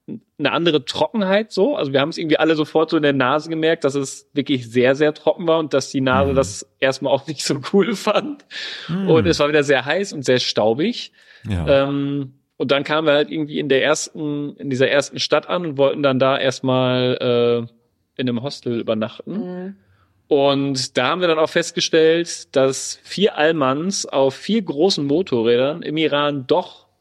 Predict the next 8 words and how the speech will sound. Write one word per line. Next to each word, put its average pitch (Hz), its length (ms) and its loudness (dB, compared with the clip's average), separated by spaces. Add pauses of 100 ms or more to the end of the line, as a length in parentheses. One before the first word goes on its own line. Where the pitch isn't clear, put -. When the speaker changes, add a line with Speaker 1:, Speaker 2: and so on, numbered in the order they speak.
(100)
Speaker 1:
sehr 139 600 0
auffallen. 107 600 0 (400)
<laughs> 104 380 -2
Speaker 2:
Stimmt, 202 420 2
Iran 123 440 0
ist 127 180 -4
ja 131 80 0
die 120 240 -2